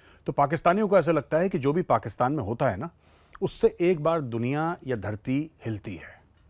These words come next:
क्योंकि पाकिस्तान बिल्कुल बीच में है और पूरा ब्रह्मांड उसके गोल गोल घूमता है, ऐसा पाकिस्तानियों का मानना है। तो अमेरिकन्स ने साफ कह दिया, "आपका अंदर का मामला है, हमसे क्यों रिएक्शन चाहते हैं आप? It does not matter to us।" एक तो ये बात है। दूसरी चीज़ बोला कि "साहब आप इसके बारे में क्या कहते हैं?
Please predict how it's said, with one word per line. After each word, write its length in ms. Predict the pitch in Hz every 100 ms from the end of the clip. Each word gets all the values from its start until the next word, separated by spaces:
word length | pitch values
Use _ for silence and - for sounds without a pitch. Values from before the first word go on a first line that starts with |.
| _ _ _ _ _ _ _ _ -
क्योंकि 160 | 135
पाकिस्तान 520 | 139 127 143 - 151 143
बिल्कुल 240 | 135 147
बीच 300 | 104 117 113
में 100 | 113
है 180 | 101 120
और 60 |
पूरा 280 | 117 139 147
ब्रह्मांड 460 | 131 110 113 131 127
उसके 200 | 110 127
गोल 200 | 110 107
गोल 160 | 104
घूमता 320 | 95 92 98 -
है, 60 |
ऐसा 140 | 139 151
पाकिस्तानियों 540 | 127 107 - 104 117
का 100 | 156
मानना 360 | 120 107 120 117
है। 280 | 156 - - - - -
तो 60 | 180
अमेरिकन्स 380 | 156 175 208 196
ने 100 | 220
साफ 240 | 196 202
कह 100 | 190
दिया, 200 | 190 247
"आपका 200 | 214 233
अंदर 180 | 202 214
का 100 | 202
मामला 240 | 190 220
है, 60 | 175
हमसे 200 | 156 208
क्यों 120 | 190
रिएक्शन 340 | 165 127 131
चाहते 280 | 107 104 -
हैं 60 | 90
आप? 80 | 87
It 100 | 143
does 160 | 139
not 140 | 156 131
matter 320 | 120 101 85
to 100 | 85
us।" 100 | 82 - - _ _ _ _ _ _ 165
एक 120 | -
तो 60 | 160
ये 160 | 117
बात 220 | 101 104
है। 60 | 135
दूसरी 320 | 143 185 220
चीज़ 160 | 202 190
बोला 240 | 190 202
कि 60 | 175
"साहब 180 | 180 185
आप 140 | 170
इसके 160 | 165 175
बारे 180 | 160
में 140 | 170 160
क्या 160 | 160
कहते 260 | 156 156 156
हैं? 120 | 156